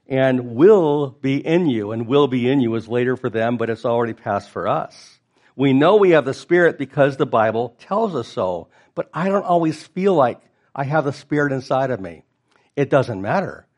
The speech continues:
because the Bible tells me so. We stand on the solid rock of the Bible. Now, when was the Spirit to begin living inside of them? Well, for them, after Jesus left.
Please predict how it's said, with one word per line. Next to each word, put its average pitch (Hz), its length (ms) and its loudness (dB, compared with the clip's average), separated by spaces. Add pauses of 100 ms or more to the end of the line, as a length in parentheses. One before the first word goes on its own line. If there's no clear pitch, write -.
(160)
because 131 380 -6
the 127 100 -4
Bible 117 320 -4
tells 135 320 -10
me 95 140 -16
so. - 360 -20 (420)
We 123 100 -4
stand 143 320 -2
on 135 100 0
the 123 80 -4
solid 127 360 0
rock 123 300 -2
of 107 80 -8
the 101 60 -12
Bible. 101 460 -6 (480)
Now, 147 300 2 (480)
when 196 360 4
was 208 140 4
the 160 80 -2
Spirit 147 360 2
to - 100 -10
begin 135 560 0
living 135 260 0
inside 117 380 0
of 101 100 -8
them? 98 280 -6 (680)
Well, 147 160 2
for 143 140 0
them, 160 500 4
after 147 400 -2
Jesus 120 420 -4
left. - 420 -2